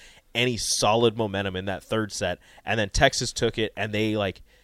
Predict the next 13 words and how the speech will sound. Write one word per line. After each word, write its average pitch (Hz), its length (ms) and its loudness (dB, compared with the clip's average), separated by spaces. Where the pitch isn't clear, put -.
if 127 180 0
you 131 100 2
see 156 180 0
the, 127 140 4
the, 107 300 2
the 110 200 -4
angle 139 320 4
from 113 480 2
behind 113 400 2
where 117 80 2
Texas 117 460 -2
was 98 80 -4
serving, 95 480 0